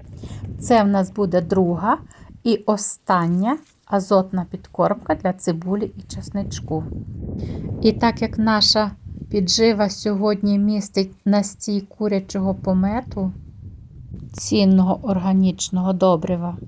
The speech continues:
його також треба вносити тільки у вологий ґрунт.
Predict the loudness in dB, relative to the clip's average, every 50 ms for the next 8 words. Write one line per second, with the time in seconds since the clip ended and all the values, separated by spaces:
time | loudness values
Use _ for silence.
0 | -16 -18 -20 -20 -20 -20 -20 -20 -20 -20 -14 -6 0 2 2 4 2 2 2 2
1 | 0 0 0 0 -4 -6 -6 -4 -2 0 2 2 2 2 2 2 4 4 4 2
2 | 0 -4 -8 -6 -8 -8 -8 -6 -12 -6 -2 -2 0 0 -2 -4 -6 -8 -8 -6
3 | -2 -2 0 2 2 2 2 2 4 4 4 4 2 2 0 0 -2 0 0 0
4 | 2 2 0 -2 -4 -10